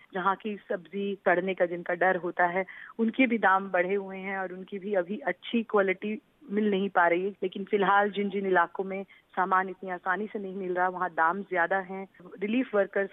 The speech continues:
खाना बना बना के गाड़ियों में लाद करके बांटते हैं और लोगों में लड़ाई भी हो रही है। कई लोगों ने शिकायत की है कि उन तक राहत सामग्री नहीं पहुंची, उनको खाना नहीं मिला।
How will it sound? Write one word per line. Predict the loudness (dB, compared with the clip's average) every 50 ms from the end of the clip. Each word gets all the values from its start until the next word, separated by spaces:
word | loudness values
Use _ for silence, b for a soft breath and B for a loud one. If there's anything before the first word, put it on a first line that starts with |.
| -6 -2
खाना | 0 0 2 2 2 2 0 B B B _ -6
बना | -2 2 2 2
बना | 2 0 -2 -4 -4 -6
के | -6 -8 -8
गाड़ियों | -4 -2 -2 -2 -2 -4 -8 -10
में | -8 -4
लाद | -2 -2 -2 -2 -4 -8 -12
करके | -12 -10 -10 -6
बांटते | -2 -2 -2 -2 -2 -6 -10 -12
हैं | -10 -8 -8 -8
और | -8 -10 -10
लोगों | -10 -12 -10 -12 -12
में | -10 -6
लड़ाई | -2 0 2 2 2 2 0
भी | -2 -6 -10
हो | -10 -8
रही | -8 -8 -6 -6 -6
है। | -4 -4 -6 -6 -6 -6
कई | -6 -6 -6 -6 -8 -8 -6
लोगों | -6 -6 -4 -6 -6 -8
ने | -8 -10 -10
शिकायत | -12 -12 -8 -6 -4 -4 -4 -6 -10
की | _ -14 -12 -12
है | -12
कि | -12 -14 -16
उन | -14 -6 -4
तक | -4 -4 -6 -8 b b b b b b -6
राहत | -4 -4 -6 -4
सामग्री | -4 -4 -2 -2 -4 -6 -6 -6 -6 -6
नहीं | -6 -6 -6 -6
पहुंची, | -8 -8 -8 -8 -6 -6
उनको | -6 -6 -8 -10 -10 -6
खाना | -4 -2 -2 0 -2 -2
नहीं | -2 -4 -6 -4
मिला। | -2 2 4 6 6